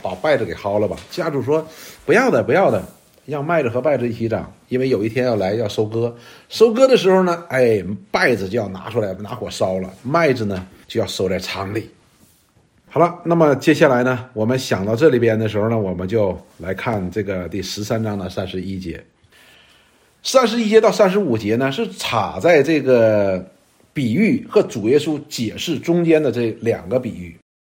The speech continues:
因此呢，我们知道这两个比喻呢，实际上是与前一个比喻呢是相关的，所以非常重要的。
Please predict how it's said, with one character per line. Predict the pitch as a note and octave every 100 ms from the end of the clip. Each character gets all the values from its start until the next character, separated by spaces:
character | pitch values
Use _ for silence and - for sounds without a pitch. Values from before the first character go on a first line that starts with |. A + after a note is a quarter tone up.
| _ _ _ _ _ _ _
因 | E3 A#3+
此 | A#3+ C3+
呢， | C3+
我 | A#2
们 | G#2+ A#2+
知 | A#2+
道 | G#2
这 | F#3+
两 | B2 G#2+
个 | C3+
比 | C#3+ G#2
喻 | A2+ A2
呢， | G2+
实 | - G#2+
际 |
上 | A#2+ A2
是 | A2+ A#2+ G#2 F#2 F2 _ _ _ _
与 | A#2+ A2
前 | - A#2+ D3
一 | F3
个 | D3
比 | A#2+ G2
喻 | A2+
呢 | G#2 G2 - - _
是 | - C3
相 | F#2+ - - D3 C3+
关 | A#2 B2 A#2 A2+ A2+
的， | G#2 - _
所 | - B2
以 | F#2+
非 | - C#3+
常 | B2 F#2
重 | G2+ F#2
要 | F2
的。 | D2